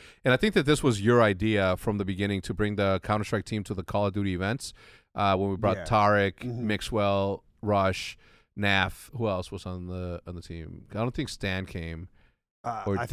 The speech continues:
Speaker 1: he?
Speaker 2: think, th-, I think, uh, I think it was just those four, right? I
Speaker 1: Yeah.
Speaker 2: think they, they, those three. Those
Speaker 1: I don't
Speaker 2: four
Speaker 1: know. I
Speaker 2: came.
Speaker 1: think, I think that was the first time that
Speaker 2: Mm.
Speaker 1: Easy S F, uh, came out, and that was Tarek that put Easy,
Speaker 2: Yeah,
Speaker 1: Easy
Speaker 2: yeah,
Speaker 1: as
Speaker 2: yeah.
Speaker 1: fuck.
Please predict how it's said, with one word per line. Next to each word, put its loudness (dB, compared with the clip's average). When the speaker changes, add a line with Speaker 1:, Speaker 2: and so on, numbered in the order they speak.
Speaker 1:
he? -2
Speaker 2:
think, -2
th-, -6
I -6
think, -6
uh, -2
I -6
think 2
it 0
was -2
just -8
those -6
four, -8
right? -8
I -10
Speaker 1:
Yeah. -2
Speaker 2:
think -8
they, -4
they, -6
those -4
three. -6
Those -2
Speaker 1:
I 8
don't 6
Speaker 2:
four -
Speaker 1:
know. 6
I 6
Speaker 2:
came. 2
Speaker 1:
think, 4
I 2
think 4
that 8
was 6
the 2
first 4
time 2
that 4
Speaker 2:
Mm. 0
Speaker 1:
Easy 4
S -4
F, 0
uh, 2
came -2
out, 2
and -2
that 0
was -4
Tarek 0
that -2
put -2
Easy, -4
Speaker 2:
Yeah, -4
Speaker 1:
Easy 0
Speaker 2:
yeah, 2
Speaker 1:
as -4
Speaker 2:
yeah. -2
Speaker 1:
fuck. -8